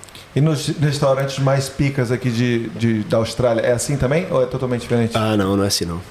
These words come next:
Speaker 2: Eu acho que não é assim não,
Speaker 1: Mais
Speaker 2: é diferente.
Speaker 1: simples e mais fácil.
Speaker 2: Mais simples. O chefe executivo, eu acho que não tem um, o chefe executivo,
Speaker 1: Você acha que é
Speaker 2: ele
Speaker 1: mais falta de
Speaker 2: talvez
Speaker 1: oportuni-, falta de, de
Speaker 2: Eu
Speaker 1: oportuni-,
Speaker 2: acho
Speaker 1: de opção?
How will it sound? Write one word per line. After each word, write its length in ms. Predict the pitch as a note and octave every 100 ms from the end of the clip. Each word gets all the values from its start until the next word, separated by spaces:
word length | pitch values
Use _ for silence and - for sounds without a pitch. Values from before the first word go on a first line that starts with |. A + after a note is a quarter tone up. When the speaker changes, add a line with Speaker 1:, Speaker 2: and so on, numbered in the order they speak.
| -
Speaker 2:
Eu 160 | A2 A2+
acho 200 | G2+ -
que 60 | -
não 60 | G#2+
é 40 |
assim 180 | G2+ G2
não, 80 | C3+
Speaker 1:
Mais 100 | D3+
Speaker 2:
é 40 |
diferente. 200 | D#3+ C#3+ C#3+
Speaker 1:
simples 120 | D3 C3
e 40 |
mais 180 | C3 C3
fácil. 400 | - C#3 C3 G#2+
Speaker 2:
Mais 260 | G#2+ G2+ C#3
simples. 320 | - F#2 - G2
O 80 | A2
chefe 280 | - D3 D#3+
executivo, 440 | D#3 C3 E3 D#3
eu 40 | C#3+
acho 160 | D3
que 80 | -
não 100 | D3
tem 280 | C3+ B2+ B2+
um, 400 | A#2+ A2+ G#2+ G2+ - - - - - - - -
o 80 | G#2
chefe 260 | - C3+
executivo, 800 | C#3 C#3+ - - C#3+ D#3 C3+ C3 A#2
Speaker 1:
Você 120 | A2
acha 20 |
que 40 |
é 40 | A#2
Speaker 2:
ele 80 | B2
Speaker 1:
mais 140 | A#2
falta 260 | C#3 C#3 C#3
de 60 |
Speaker 2:
talvez 200 | A#2+ B2
Speaker 1:
oportuni-, 260 | A#2+ B2 -
falta 260 | - C3 C3
de, 1040 | B2 B2+ B2 A#2+ A#2 A2+ A2 A2 A2 G#2+ G#2
de 80 | A2+
Speaker 2:
Eu 40 |
Speaker 1:
oportuni-, 240 | C3 B2+ C3
Speaker 2:
acho 120 | C3 B3+
Speaker 1:
de 120 | C#3+
opção? 440 | C3+ - C3+ G#2